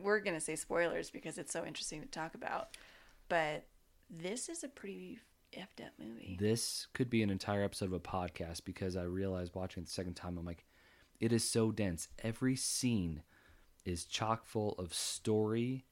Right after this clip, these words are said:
Speaker 2: and foreshadowing
Speaker 1: Mm-hmm.
Speaker 2: and character development.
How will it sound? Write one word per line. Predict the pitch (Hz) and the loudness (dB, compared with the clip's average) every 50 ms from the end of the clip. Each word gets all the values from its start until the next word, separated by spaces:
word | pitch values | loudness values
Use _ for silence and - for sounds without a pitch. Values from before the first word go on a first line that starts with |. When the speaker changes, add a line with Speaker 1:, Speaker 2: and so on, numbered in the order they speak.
| _ _ _ _ _ _ | _ _ _ _ _ _
Speaker 2:
and | - 98 92 92 92 90 90 87 87 85 85 - - _ _ _ _ _ _ - _ _ _ _ _ _ _ - | -4 -2 -2 0 0 -2 -2 -2 -4 -6 -6 -8 -14 _ _ _ _ _ _ -20 _ _ _ _ _ _ _ -20
foreshadowing | - - - 104 113 117 113 - - 123 113 117 117 117 117 120 120 120 117 120 120 120 117 117 - _ _ _ _ - 202 | -8 0 2 4 4 4 4 4 2 2 2 2 2 2 2 2 2 2 2 0 0 -2 -4 -6 -8 _ _ _ _ -12 -10
Speaker 1:
Mm-hmm. | 202 196 202 196 185 190 208 - - - 101 | -8 -8 -8 -8 -10 -12 -14 -14 -8 -4 -2
Speaker 2:
and | 95 90 87 85 87 87 - - 85 - | -2 -2 -2 -2 -4 -4 -2 -4 -4 -4
character | - - - 117 113 113 113 - 120 113 | -2 2 2 4 4 4 2 0 -2 -2
development. | 113 110 104 110 110 110 110 107 110 110 110 110 - | -2 -2 0 0 2 2 2 2 2 0 0 -2 -4